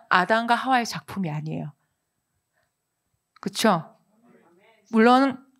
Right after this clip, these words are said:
아담과 하와도 상실이 컸겠지만 아담과 하와가 누렸지, 아담과 하와가 그렇게 수고하면서 만들었던 세계가 아니었다는 거예요. 이걸 통해서 뭘 제가 말씀드리고 싶은 거냐면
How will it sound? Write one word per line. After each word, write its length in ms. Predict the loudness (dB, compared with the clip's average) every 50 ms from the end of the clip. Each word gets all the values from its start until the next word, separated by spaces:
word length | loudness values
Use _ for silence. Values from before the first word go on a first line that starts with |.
| _ 0
아담과 380 | 2 4 4 4 4 4 4
하와도 300 | 4 4 4 4 4 2
상실이 360 | 0 0 -2 -2 -2 -2 -4
컸겠지만 580 | -4 -4 -4 -4 -4 -4 -2 2 2 4 4 2 0 -6 -14 -8 0
아담과 500 | 2 4 4 6 4 4 6 6 6 6
하와가 800 | 6 6 6 6 8 8 10 10 10 8 8 6 6 4 4 4
누렸지, 720 | 4 2 2 4 4 2 2 -2 -6 -2 0 0 0 -2 -4 -10 -4 2 4
아담과 420 | 6 6 8 6 6 6 6 6
하와가 720 | 6 6 6 8 8 8 8 8 8 8 8 8 8 6 0 -10 -16 -20 -20 -16 -6
그렇게 220 | -2 -2 0 0 0
수고하면서 800 | 2 4 4 6 8 8 8 8 8 6 6 6 6 6 4
만들었던 520 | 4 4 2 0 0 2 0 0 2 0 0
세계가 420 | 0 0 -2 0 0 0 0 0
아니었다는 560 | 2 2 2 2 2 0 -2 -6 -6 -6 -8
거예요. 200 | -6 -6 -6 -8 -10 -14 -20 -20 -20 -20 -20 -20 -18 -18 -18 -20 -20 -20 _ _ _ _ _ _ _ _ _ _ _ -20 -20 _ _ _ _ _ _ _ _ _ -2
이걸 200 | 0 0 0 0
통해서 220 | 0 -4 -4 -2
뭘 400 | 0 4 4 6 6 6 4 4
제가 280 | 2 -2 -2 -2 0 0
말씀드리고 460 | 0 -2 -2 -2 -4 -2 0 0 -2
싶은 220 | -2 -2 -6 -6 -4
거냐면 560 | -4 -4 -4 -2 0 2 2 2 2 0